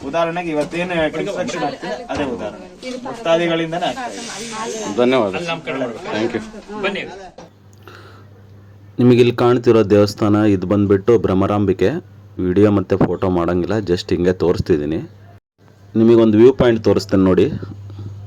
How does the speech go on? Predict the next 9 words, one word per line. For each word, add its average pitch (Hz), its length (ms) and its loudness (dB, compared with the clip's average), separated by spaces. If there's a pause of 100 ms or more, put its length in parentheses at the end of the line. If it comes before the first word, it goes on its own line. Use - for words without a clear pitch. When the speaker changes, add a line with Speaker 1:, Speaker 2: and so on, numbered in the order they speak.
(240)
Speaker 2:
ದೇವಸ್ಥಾನದ 113 560 4
ಮುಖ್ಯ 104 440 4
ದ್ವಾರದಲ್ಲಿದ್ದೀನಿ, 95 640 4
but 101 360 0
ಲಾ-, 95 480 0
ಕ್ಲೋಸ್ 113 260 6
ಆಗಿದೆ 95 260 6
ಅದು. 82 240 2
ಹ್ಮ್, - 1900 -4